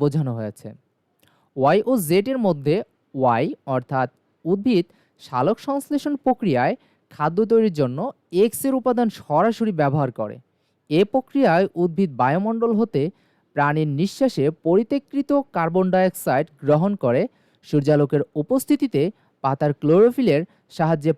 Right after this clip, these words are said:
পানির সাথে বিক্রিয়া ঘটিয়ে শর্করা অর্থাৎ গ্লুকোজ জাতীয় খাদ্য তৈরি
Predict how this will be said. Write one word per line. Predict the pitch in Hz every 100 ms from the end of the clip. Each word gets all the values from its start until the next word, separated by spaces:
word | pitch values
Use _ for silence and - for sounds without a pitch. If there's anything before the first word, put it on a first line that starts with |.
| -
পানির | 139 151 147
সাথে | 165 - 262 277 127
বিক্রিয়া | 147 196 202 208 180
ঘটিয়ে | 156 147 139 220 _ _ _ -
শর্করা | 131 123 131 131 240 370 -
অর্থাৎ | 131 - 131 135 123
গ্লুকোজ | 151 254 - 147 226 _ _ _
জাতীয় | 123 131 131 139 135 123
খাদ্য | 127 127 156 190
তৈরি | 156